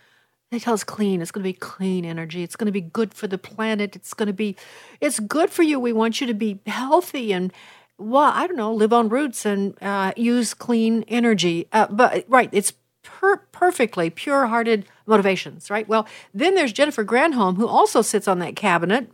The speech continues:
Biden's cabinet, with Pete Buttigieg. She is the, oh, what is she? She's, she's the Secretary of Energy.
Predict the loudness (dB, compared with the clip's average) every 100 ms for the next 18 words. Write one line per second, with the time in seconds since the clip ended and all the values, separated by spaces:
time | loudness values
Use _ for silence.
0 | _ -2 2 2 0 -2 -2 -4 -2 -2
1 | -2 0 -2 -4 -2 0 0 0 -4 -4
2 | -4 -2 -2 0 0 0 -2 _ _ _
3 | 0 2 4 2 0 -4 -6 -6 -4 -2
4 | -2 -2 -4 0 0 0 -2 0 0 -2
5 | -4 -8